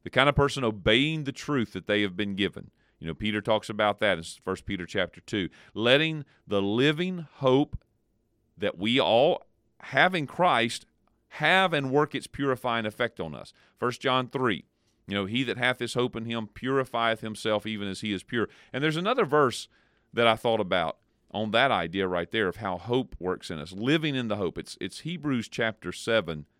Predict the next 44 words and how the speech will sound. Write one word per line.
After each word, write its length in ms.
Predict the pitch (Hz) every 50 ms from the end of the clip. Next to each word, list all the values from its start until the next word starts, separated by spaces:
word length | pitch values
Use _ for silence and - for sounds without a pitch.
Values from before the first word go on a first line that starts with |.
| _ _ _
Hebrews 280 | - 98 90 104 107 -
seven 220 | - 120 117 120
nineteen, 340 | 127 127 127 120 143 127 104
"For 100 | - 107
the 100 | 95 101
law 360 | 104 113 117 120 131 147 165
made 260 | 160 143 127 113 110
nothing 320 | 113 117 123 - 160 160 143
perfect, 500 | - 123 110 107 - - 131 - _ _ _ _ _ _ _ _ _ _ -
but 180 | 123 120 117
the 100 | - 107
bringing 540 | 92 80 98 101 117 127 147 151 156 160 151
in 220 | - 113 135 127 123
of 100 | 107 101
a 100 | 101 95
better 480 | 87 82 - 104 117 131 135 131 117
hope 420 | 110 - 110 123 127 123 113 - - - 92 90 87
did, 580 | 87 120 147 175 156 104 92 101 117 127 131 127 _ _ _ _ _ _ _ _ _ _
by 460 | - 98 92 98 110 113 131 151 175 185
the 140 | 151 165
which 400 | 131 113 107 117 117 - - -
we 160 | - 117 117 117
draw 340 | 95 98 117 110 104 107
nigh 300 | 104 104 98 95 98 98
to 80 | 95 101
God." 400 | 98 98 127 131 104 87 80 - _ _ _ _ _ _ _ _
So 140 | - -
it's 100 | 123 117
the 100 | - -
kind 100 | 135 135
of 80 | 131 117
person 460 | - 135 139 139 - - 139 127 113 104
that 120 | 101 92
allows 640 | 95 95 101 104 107 120 127 139 139 127 117 113 101
that 180 | 107 110 95 -
living 460 | 82 107 117 127 127 117 127 117 107
hope 400 | 107 113 120 135 135 - _ _ _ _ _ _ _ _ _ _ _ _ _ _ _ _ _ _ - -
to 120 | - 123
have 260 | 113 110 143 147 156 135
its 120 | - -
purifying 600 | - - - 127 123 117 - - 113 113 113 107
effect 360 | 104 104 - 143 135 - -
on 100 | 101 90
us, 140 | 87 87 -